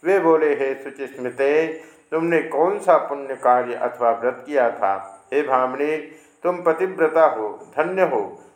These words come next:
और पुण्यवती हो। इस शिशु के मृत हुए तो दो माह व्यतीत हो चुके हैं और तुमने इसे फिर से प्राप्त कर लिया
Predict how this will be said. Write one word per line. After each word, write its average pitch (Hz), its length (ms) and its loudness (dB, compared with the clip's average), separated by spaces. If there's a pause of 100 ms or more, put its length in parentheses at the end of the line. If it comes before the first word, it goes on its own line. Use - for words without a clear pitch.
(120)
और 151 300 2
पुण्यवती 156 600 -6
हो। 92 360 -10 (260)
इस 160 240 -4
शिशु 165 260 -2
के 175 300 -2
मृत 160 320 -4
हुए 151 180 0
तो 147 220 -4
दो 143 300 -2
माह 120 220 2
व्यतीत 110 500 -8
हो 107 100 -2
चुके 107 300 -8
हैं 92 320 -4 (380)
और 165 280 2
तुमने 170 260 -2
इसे 156 220 -4
फिर 160 260 -6
से 151 160 -6
प्राप्त 120 560 -2
कर 117 100 0
लिया 107 480 -2